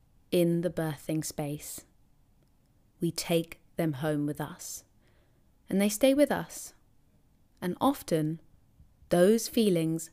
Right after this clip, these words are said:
manifest further into our lives, and they set the tone for our parenting journey.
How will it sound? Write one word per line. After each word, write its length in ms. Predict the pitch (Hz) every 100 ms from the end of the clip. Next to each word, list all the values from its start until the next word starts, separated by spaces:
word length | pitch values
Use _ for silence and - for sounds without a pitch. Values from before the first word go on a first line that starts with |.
| _
manifest 760 | 180 185 208 165 151 - - - _ _ _
further 600 | - 233 233 170 156 156 _ _ -
into 460 | 175 156 - 156 -
our 180 | 156 151
lives, 520 | 147 147 147 151 - - _ _ _ _ _ _
and 560 | 196 233 175 156 151 - _ _ _ _
they 100 | 185
set 280 | 170 196 -
the 60 | 170
tone 460 | - 180 165 156
for 280 | 156 - 165
our 140 | 151 156
parenting 560 | - 156 151 - 147
journey. 440 | 139 143 147 147